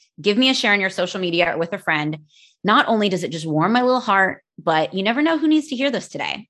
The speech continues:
The last thing I will ask you is I am linking a short survey in the shor-, show notes. This is something that will take you less than two minutes to complete. And it is so helpful for me as I continue to improve content and perhaps create some pretty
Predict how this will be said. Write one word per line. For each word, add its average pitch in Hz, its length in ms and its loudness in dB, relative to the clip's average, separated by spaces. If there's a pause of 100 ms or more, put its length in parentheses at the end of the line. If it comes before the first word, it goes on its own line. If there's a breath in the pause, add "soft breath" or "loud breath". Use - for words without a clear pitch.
(100)
The 254 120 6
last 233 380 4
thing 269 160 2
I 233 60 4
will 220 120 4
ask 175 300 -2
you 175 160 0
is 170 240 -4
I 202 60 0
am 190 200 -4
linking 277 340 0
a 196 140 -2
short 208 320 -6
survey 220 640 2
in 208 280 0
the 196 80 0
shor-, 185 440 -2
show 202 320 2
notes. 220 480 0 (400 loud breath)
This 262 160 2
is 320 120 2
something 262 280 4
that - 140 0
will 190 100 -4
take 214 300 -6
you 202 180 2
less 175 260 0
than 196 140 -6
two 208 160 -6
minutes 190 280 0
to 175 80 -6
complete. 175 560 -2 (260 loud breath)
And 190 120 2
it 214 160 4
is - 380 2
so 214 460 2
helpful 196 400 -2
for 185 180 -2
me 165 260 -2
as 170 380 0
I 160 480 -2
continue 175 460 -4
to 160 300 -2
improve 175 520 0
content 156 540 -2 (320 loud breath)
and 185 100 -4
perhaps - 400 -6
create 285 400 -2
some 226 140 -2
pretty 240 280 -2